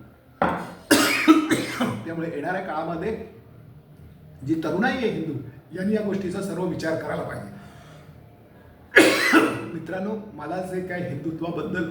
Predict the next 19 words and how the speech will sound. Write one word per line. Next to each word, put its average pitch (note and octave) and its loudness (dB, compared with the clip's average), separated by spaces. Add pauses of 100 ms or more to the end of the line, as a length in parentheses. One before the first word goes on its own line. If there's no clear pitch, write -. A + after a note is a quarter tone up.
वाटलं, D#3+ -2 (880)
मला D#3+ 2
जे G3 2
ठाकरेंचं F#3 -4
हिंदुत्व F3+ -2
दिसलं, E3 0
जो F3 0
मी F3+ 0 (140)
व्यक्तिशः E3+ -4
अनुभव F3+ 2
घेतलेला C#3+ 0
आहे, - -8 (320)
ते G3+ 2
मी G#3+ 2
तुमच्या F#3 -2
पुढे F3 -4
मांडण्याचा D#3+ -2
प्रयत्न C#3 -4
केला. C3 -2